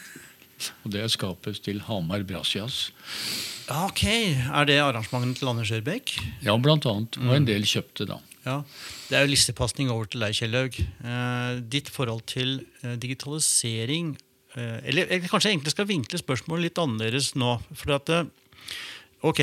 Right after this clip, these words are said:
Speaker 2: vi har kjøpt inn veldig mye noter opp gjennom historien. Dere nevnte jo tidligere at det var for mye amerikansk, og det var behov for litt mer tilpasset,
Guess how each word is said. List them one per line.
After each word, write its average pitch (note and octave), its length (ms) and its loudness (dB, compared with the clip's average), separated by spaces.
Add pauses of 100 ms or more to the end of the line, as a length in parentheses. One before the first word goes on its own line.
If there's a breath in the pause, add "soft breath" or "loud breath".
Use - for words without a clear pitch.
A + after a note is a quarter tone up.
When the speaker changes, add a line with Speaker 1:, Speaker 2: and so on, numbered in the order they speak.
Speaker 2:
vi C3 80 6
har E3 100 6
kjøpt - 480 0
inn D3+ 140 2
veldig B2 260 0
mye B2 160 0
noter A2 320 -6
opp G#2 120 -8
gjennom G#2 200 -4
historien. A2 380 -6
Dere A#2+ 120 -2
nevnte B2+ 300 0
jo C3+ 60 -2
tidligere A2 300 -2
at G#2 60 -6
det - 60 -6
var A#2+ 120 2
for C3 120 -6
mye A2+ 180 0
amerikansk, B2 880 -2
og D3 80 -6
det B2 80 -4
var A#2 60 -4
behov A2+ 400 -6
for B2+ 120 -4
litt A#2 180 -4
mer A2 120 0
tilpasset, A2 760 -2